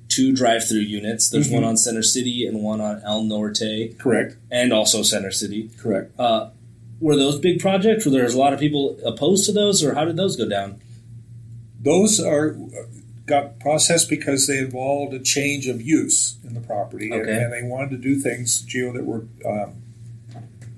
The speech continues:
Speaker 2: that, that the staff wanted the public to have to, to weigh in on.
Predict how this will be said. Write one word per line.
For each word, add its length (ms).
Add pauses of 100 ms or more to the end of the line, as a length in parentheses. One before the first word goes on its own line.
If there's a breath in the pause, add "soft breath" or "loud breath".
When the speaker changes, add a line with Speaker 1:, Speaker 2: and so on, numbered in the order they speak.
(340)
Speaker 2:
that, 220 (160)
that 180
the 60
staff 440
wanted 280
the 100
public 280
to 60
have 360
to, 160
to 140
weigh 260
in 100
on. 180